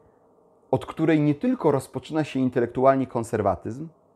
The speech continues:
ale która sprawiła, że wielu jego przyjaciół odsunęło się od niego. Stwierdzili: „Stary, dobry Edmund zwariował na starość”.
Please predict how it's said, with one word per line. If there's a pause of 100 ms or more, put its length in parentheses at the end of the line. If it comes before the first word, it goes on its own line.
(160)
ale
która
sprawiła,
że
wielu
jego
przyjaciół
odsunęło
się
od
niego. (260)
Stwierdzili: (720)
„Stary,
dobry
Edmund
zwariował
na
starość”.